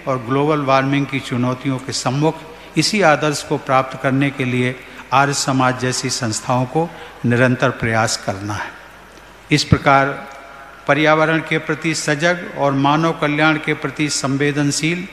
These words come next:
तथा असमानता और अंधविश्वास से मुक्त समाज की ओर बढ़ते हुए आर्य समाज के सभी सदस्य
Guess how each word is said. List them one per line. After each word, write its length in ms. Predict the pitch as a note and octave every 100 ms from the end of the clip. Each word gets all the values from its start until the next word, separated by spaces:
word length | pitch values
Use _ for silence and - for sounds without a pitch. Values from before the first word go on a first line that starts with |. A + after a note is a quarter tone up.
| - - -
तथा 220 | C#3+ C#3 D3+
असमानता 800 | C#3 - C#3 C#3 D3+ D#3+ F3 E3+
और 140 | D#3
अंधविश्वास 680 | D3 C#3+ C#3+ C#3 - D3+ D3
से 180 | - C#3+
मुक्त 400 | C#3 E3+ - A#2+ - - - -
समाज 500 | - C#3 C#3+ D3+ D3
की 160 | - D3
ओर 200 | C#3 C3
बढ़ते 400 | A#2+ B2 B2 D3+
हुए 300 | D3+ D3+ E3+ - - - -
आर्य 200 | C#3+ D3
समाज 440 | - C3 C3+ C3+
के 140 | - C3+
सभी 300 | - B2 B2
सदस्य 580 | - B2+ D3 - E3+